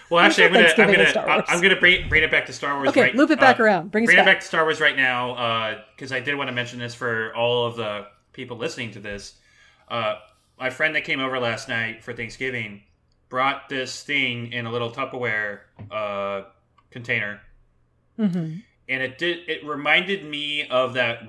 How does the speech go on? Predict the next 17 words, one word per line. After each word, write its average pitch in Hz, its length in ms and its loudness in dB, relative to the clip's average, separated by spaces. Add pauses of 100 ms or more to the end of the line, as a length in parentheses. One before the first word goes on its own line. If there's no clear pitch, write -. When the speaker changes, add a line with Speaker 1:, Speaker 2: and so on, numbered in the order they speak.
Speaker 2:
really 143 300 -6
creepy 139 400 -8
looking 131 360 -6
red 113 240 -6
sauce 131 300 -4
stuff 131 260 -4
that's - 200 -10
in, 117 360 -10
that 120 180 -12
it's, 120 360 -14
it's 143 240 -12
in, 143 180 -8
like, 123 200 -4 (120)
one 131 140 -8
of 123 80 -6
the 117 80 -6
cantina 117 840 -8